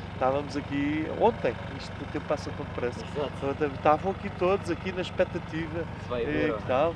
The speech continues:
Speaker 1: vi ali, e os, e os comentadores, o Strider, a Rosie, eh, o, o, o Jadson André, que, pronto, infelizmente ficou agora pelo, pelo caminho, mas, e já estávamos aqui todos a
Speaker 2: Paulo,
Speaker 1: sentir
Speaker 2: tu
Speaker 1: isto.
Speaker 2: fazes ideia de quantas pessoas estão envolvidas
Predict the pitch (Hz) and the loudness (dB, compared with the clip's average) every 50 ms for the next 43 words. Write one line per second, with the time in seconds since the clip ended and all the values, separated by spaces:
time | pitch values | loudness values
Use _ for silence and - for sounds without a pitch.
0 | - 131 139 143 147 143 139 135 139 156 180 180 165 156 151 147 - - - - | -2 -2 0 0 0 0 0 0 0 0 0 0 0 0 0 0 -2 -4 -6 -6
1 | - - - - - 143 151 151 143 - - - 151 156 - - 139 117 101 98 | -6 -6 -6 -4 -2 0 2 2 0 0 -4 -4 -4 -2 -2 -2 -2 -2 0 4
2 | 113 147 170 175 156 147 131 123 131 127 120 - - - - 104 107 113 135 147 | 6 8 8 8 6 4 2 -2 -2 -4 -4 -4 -4 -2 0 4 6 8 8 8
3 | 151 147 147 143 139 135 123 123 117 117 113 110 95 104 110 123 143 156 151 147 | 6 6 4 4 4 4 4 4 4 4 4 2 2 4 6 6 6 6 4 2
4 | 147 143 147 143 135 131 131 127 123 - - - - - - 135 135 131 127 127 | 0 2 2 2 2 0 0 -2 -2 -4 -4 -4 -4 0 4 6 8 10 10 8
5 | 123 127 123 123 123 120 120 117 - - - - - - 127 127 127 131 135 143 | 6 4 2 0 -2 -2 -4 -4 -6 -6 -8 -6 -4 -2 0 0 0 0 0 -2
6 | 131 120 - - - - - - 131 131 131 135 120 - 143 135 139 143 - 143 | -4 -4 -4 -6 -6 -6 -6 -4 -4 -2 -2 -2 4 6 8 8 8 6 2 0
7 | 139 139 131 123 123 123 127 135 143 143 - - - 131 127 120 113 113 101 104 | 0 0 2 4 6 8 8 8 6 4 0 -4 -6 -4 -2 -2 -2 -4 -2 0
8 | 117 120 120 - 123 113 - - 123 123 131 127 123 - 127 110 135 131 131 127 | 0 0 0 -2 -6 -8 -8 -6 -4 -4 -4 -4 -4 -6 -6 -2 0 2 2 2
9 | 123 120 113 117 131 123 127 117 - - 123 120 117 117 113 - 143 127 - 139 | 2 2 2 2 2 2 2 0 -2 -4 -4 -4 -4 -4 -4 -6 -6 -4 -4 -4
10 | 123 123 135 151 170 - - - - - - - - - - - - - - - | -4 -4 -4 -6 -6 -6 -6 -6 -6 -8 -8 -8 -8 -10 -10 -10 -10 -8 -8 -8
11 | - - - 185 - 185 180 175 180 180 - 180 175 - 180 170 - 175 165 - | -2 0 2 4 4 4 2 2 0 -4 -6 -6 -6 -6 -6 -6 -6 -6 -6 -6
12 | 147 151 156 - - 170 175 170 160 143 - - - 196 190 175 180 180 185 180 | -6 -8 -6 -6 -4 -4 -4 -2 -2 -2 -4 -2 -4 -6 -6 -6 -6 -4 -4 -4
13 | 175 170 - 180 170 170 170 - 175 170 160 - - 170 165 143 139 151 143 131 | -4 -4 -6 -8 -8 -8 -8 -8 -8 -8 -8 -6 -6 -6 -4 0 0 2 2 0
14 | - 147 156 151 135 147 147 139 | -2 -4 -4 -2 2 2 2 2